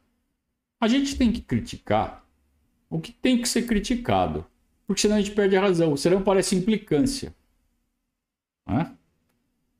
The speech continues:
Então, pra gente não perder a força da crítica, pra gente não perder a autoridade de criticar, a gente precisa criticar com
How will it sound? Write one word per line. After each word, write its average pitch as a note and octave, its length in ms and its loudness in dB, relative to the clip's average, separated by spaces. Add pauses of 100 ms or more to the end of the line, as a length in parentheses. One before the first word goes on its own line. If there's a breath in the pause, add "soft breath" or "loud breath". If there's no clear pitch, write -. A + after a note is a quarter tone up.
(1040)
Então, D#3+ 360 -4
pra C3 180 0
gente G#3 240 0
não G#3+ 160 2
perder C#3 300 0
a A#2+ 80 0
força D3 500 0
da F2 120 -2
crítica, - 600 -4
pra F#2 120 -4
gente C#3 260 -2
não C#3 80 -4
perder A#2+ 300 0
a A#2 40 2
autoridade B2 880 0
de F2+ 200 -6
criticar, - 840 -6 (840)
a F#2+ 60 -10
gente G2+ 340 -6
precisa A2+ 500 -6
criticar B2 760 -2 (100)
com E3+ 280 -6